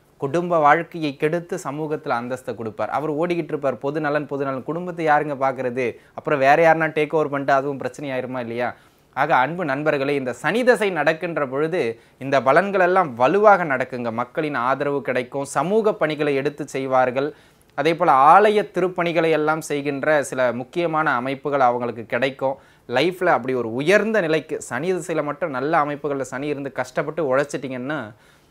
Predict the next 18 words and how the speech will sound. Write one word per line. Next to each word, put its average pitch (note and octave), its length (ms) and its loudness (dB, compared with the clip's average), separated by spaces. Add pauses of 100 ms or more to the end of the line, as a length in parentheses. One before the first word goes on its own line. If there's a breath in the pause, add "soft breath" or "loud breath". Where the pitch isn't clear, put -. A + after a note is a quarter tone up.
(260 soft breath)
வெளிப்படையா D#3+ 480 2
சொல்றேன், C3 500 -4
சனி D3+ 380 -6
தசை E3+ 340 -2
ஒரு B2 220 -6
நல்ல D3 400 2
உத்தம D3+ 600 -2
அமைப்புகள்ல D3 480 -2
இருந்து C#3+ 280 -2
தசை B2 260 -2
நடத்தி D#3 320 -2
அந்த C#3 180 -2
சனி C3+ 240 -6
தசையில D#3+ 360 -2
ஒரு B2+ 160 -4 (100)
சொத்தோ C#3+ 520 -2 (340 soft breath)
ஒரு C3 280 -6
தொழிலோ C#3+ 560 2